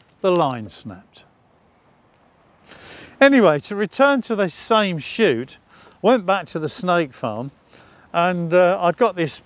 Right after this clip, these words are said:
python round my neck, and, um, they didn't say anything. And I did the bit to camera, "Welcome to the sailfish capital of the world here at Malindi," and all that. Did that,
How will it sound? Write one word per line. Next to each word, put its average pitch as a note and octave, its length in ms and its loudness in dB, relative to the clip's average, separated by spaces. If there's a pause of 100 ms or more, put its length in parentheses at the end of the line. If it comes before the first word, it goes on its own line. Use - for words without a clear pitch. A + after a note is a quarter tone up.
python E3+ 460 0
round D3+ 260 -2
my C#3 200 -2
neck, C3+ 440 -8 (800)
and, C#3+ 400 -2
um, D#3 280 0 (240)
they D#3+ 100 -2
didn't D3+ 240 -4
say D3+ 180 -2
anything. A#2+ 320 -10 (360)
And F3 120 4
I E3+ 140 4
did F#3 220 -4
the F3 60 -6
bit - 220 -4
to - 100 -10
camera, E3+ 360 -4
"Welcome D#3+ 400 0
to E3 160 -8
the D#3 160 -6 (640)
sailfish E3 580 -2
capital D#3+ 500 -8
of D3 60 -6
the D3 80 -2
world D3+ 360 0
here D3+ 200 0
at D3+ 80 -6
Malindi," D3+ 320 -6
and C3+ 200 -4
all G2+ 60 -8
that. A#2 180 -6 (520)
Did G#3+ 260 2
that, C3 360 -2